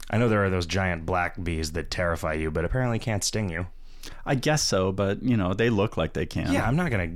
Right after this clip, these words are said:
Speaker 1: I'm not gonna put that bullshit to the test.
Speaker 2: No, I'm not
Speaker 1: You know, it's a,
Speaker 2: either.
Speaker 1: it turns out it's an urban legend that wasps are bad for you, but I'm not gonna, I'm not gonna go give a wasp a high five.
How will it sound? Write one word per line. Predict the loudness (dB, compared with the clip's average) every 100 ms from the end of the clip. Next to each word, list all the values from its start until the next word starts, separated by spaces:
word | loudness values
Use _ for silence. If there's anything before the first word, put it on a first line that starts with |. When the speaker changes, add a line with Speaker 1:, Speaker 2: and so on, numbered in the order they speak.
| -4
Speaker 1:
I'm | -2
not | 0 0
gonna | 0
put | -2 -2
that | -2 -4 -6
bullshit | -2 -2 0 -2
to | -2
the | -2
test. | -2 -2 2
Speaker 2:
No, | 2 4 2
I'm | 0 2
not | 4
Speaker 1:
You |
know, | 4
it's | 4 4
a, |
Speaker 2:
either. | 2
Speaker 1:
it |
turns | 2 2 2
out | 2
it's | 0
an | 0
urban | 0 2 2
legend | 2 2 0
that | 0
wasps | 2 2 0 0 0
are | 2
bad | 0 0
for | -2 -4
you, | -4 -6 -10 -12 -4
but | -2
I'm | 0
not | 0 0
gonna, | -2 -2 -6 -12 -12 -12 -8 -2
I'm | 0
not | 0
gonna | -2 -2
go | -2
give | -2 -2
a | 0
wasp | 0 0 0
a | -2
high | -2 -4
five. | -2 -2 -2